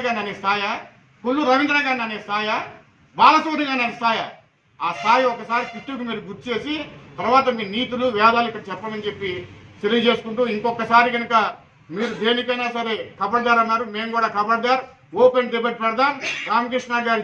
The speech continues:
జీవితం తెరిచిన పుస్తకం, ఆయన ఆస్తుల వివరాలన్నీ తీసుకొస్తాం.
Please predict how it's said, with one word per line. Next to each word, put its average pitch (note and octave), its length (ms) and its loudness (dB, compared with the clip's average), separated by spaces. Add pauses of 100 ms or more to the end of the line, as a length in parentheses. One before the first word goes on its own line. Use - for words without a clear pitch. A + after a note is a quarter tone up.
జీవితం A#3+ 380 -2
తెరిచిన A3+ 340 0
పుస్తకం, A#3 340 2 (380)
ఆయన A3 140 6 (120)
ఆస్తుల B3 320 4
వివరాలన్నీ A#3 540 -2
తీసుకొస్తాం. B3+ 500 0